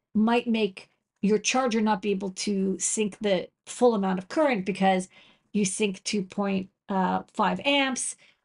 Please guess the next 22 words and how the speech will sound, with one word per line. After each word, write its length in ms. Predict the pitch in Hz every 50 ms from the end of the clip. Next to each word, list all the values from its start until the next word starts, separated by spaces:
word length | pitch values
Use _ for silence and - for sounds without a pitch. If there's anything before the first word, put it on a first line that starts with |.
| _ -
you 100 | 214 214
know, 80 | 196 208
you 160 | 196 190 196
have 240 | 190 190 196 190 180
a 80 | - -
point 320 | - - - 214 208 190
one 260 | 190 190 196 196 190 196
ohm, 580 | 208 202 202 196 196 196 196 196 196 190 190 _ _ _ _ _ _ _ _ -
um, 600 | 208 196 190 185 185 185 185 175 185 180 185 - - - -
resistance 560 | - 202 208 185 214 190 - - 208 190 190
to 100 | - -
your 80 | 185 185
cable, 720 | - - 277 277 240 233 254 240 233 226 226 220 214 _ _ _ _ _ _ _ -
both 220 | - 226 214 208 -
directions. 720 | 226 247 269 269 269 - - - 262 254 247 220 202 196
Now 160 | 208 196 202
you've 200 | 196 185 190 190
dropped 300 | 190 202 190 185 185 -
about 340 | 190 196 190 180 - _ _
point 260 | - - 196 185 - -
two 380 | - 202 196 190 190 185 185 -
volts. 520 | 233 269 277 269 254 247 - - - -